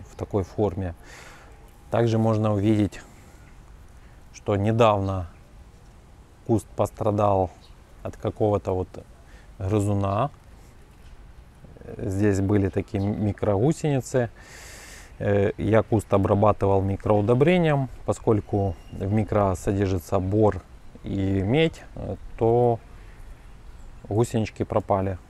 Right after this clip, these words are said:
Видно, им это было немножко не по зубам или не по вкусу. Может, они просто отравились.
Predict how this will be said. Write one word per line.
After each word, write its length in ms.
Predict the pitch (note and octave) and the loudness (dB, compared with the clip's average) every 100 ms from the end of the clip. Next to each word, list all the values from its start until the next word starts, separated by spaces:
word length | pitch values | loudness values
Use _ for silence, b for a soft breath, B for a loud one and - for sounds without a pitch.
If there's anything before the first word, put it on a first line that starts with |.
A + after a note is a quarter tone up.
| - | -8
Видно, 300 | G2+ G2 G#2 | -4 -2 -2
им 140 | G2 G2 | -2 -4
это 300 | - G2 F2+ - G#2 G#2+ | -4 -6 -6 -14 -16 -12
было 440 | G#2 G2+ G2+ G2+ F#2+ - - - B B B B - | -6 -2 0 -2 -4 -14 -20 -20 B B B B -4
немножко 560 | G2+ G#2+ A2 - A2 G#2+ | 0 2 2 2 0 0
не 280 | G#2+ A2 | 2 2
по 180 | G#2+ A#2 | 4 4
зубам 420 | G#2+ A2 B2 C#3 | 6 6 6 6
или 140 | A2+ G#2 | 4 2
не 140 | G2+ | 0
по 160 | F#2+ G2+ | 0 -2
вкусу. 560 | - B2+ C3 - G#2+ - - | 0 0 0 0 -4 -6 -8
Может, 280 | G#2 F#2 - | -6 -6 -4
они 140 | G2+ | -4
просто 360 | F#2 A2 A2+ G#2+ | -2 -2 0 -2
отравились. 640 | - G#2 G2+ G2 G2 - | 0 0 2 0 -2 -6